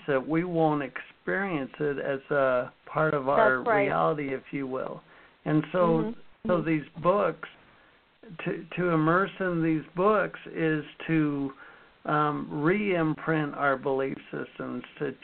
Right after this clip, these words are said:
Speaker 1: change the
Speaker 2: That's right,
Speaker 1: dynamic of
Speaker 2: to
Speaker 1: how we've experienced. Go ahead.
Speaker 2: Prepare you for multidimensional existence,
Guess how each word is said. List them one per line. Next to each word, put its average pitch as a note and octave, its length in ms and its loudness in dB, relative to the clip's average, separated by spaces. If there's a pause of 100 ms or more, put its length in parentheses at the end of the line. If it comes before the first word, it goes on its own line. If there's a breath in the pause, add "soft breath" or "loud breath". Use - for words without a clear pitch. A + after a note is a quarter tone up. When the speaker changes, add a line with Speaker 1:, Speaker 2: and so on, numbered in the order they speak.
Speaker 1:
change F3 320 -4 (120)
the E3 100 0
Speaker 2:
That's A#3+ 120 4
right, A#3+ 340 6
Speaker 1:
dynamic E3 320 0
of - 80 0
Speaker 2:
to A3+ 260 8
Speaker 1:
how G#3+ 80 6
we've D3 260 -2
experienced. D#3 720 -4 (880)
Go E3 120 0
ahead. D3+ 240 -2 (560)
Speaker 2:
Prepare D4 520 6
you C#4 240 -2
for C4+ 120 -2
multidimensional G#3+ 1300 -4
existence, - 560 -16